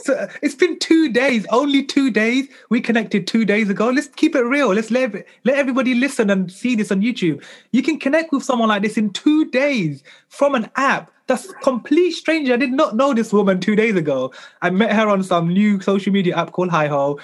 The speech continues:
We connected because all we did was, like, literally answer each other's questions. And then we felt energy. We saw each other on the screen 'cause that's how Hi Ho works. And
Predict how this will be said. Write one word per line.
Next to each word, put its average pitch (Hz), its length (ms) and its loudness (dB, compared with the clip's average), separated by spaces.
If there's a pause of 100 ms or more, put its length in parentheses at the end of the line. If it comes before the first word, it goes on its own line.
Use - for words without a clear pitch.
(300)
We 156 80 -2
connected 175 520 0
because 170 280 0
all 220 180 2
we 208 100 2
did 180 160 2
was, 165 180 0 (120)
like, 160 260 0
literally 180 380 2
answer 170 340 0
each 175 180 0
other's 185 200 0
questions. 156 640 -2 (240)
And 165 100 0
then 165 80 2
we 160 100 2
felt 180 380 0
energy. 160 720 0
We 175 100 2
saw 180 320 2
each 156 180 -2
other 151 200 0
on 151 100 2
the 170 80 -2
screen 156 400 -4
'cause 143 220 -4
that's 151 160 -2
how 156 160 0
Hi 165 180 -2
Ho 160 160 -2
works. 139 420 -4 (380)
And 185 320 -2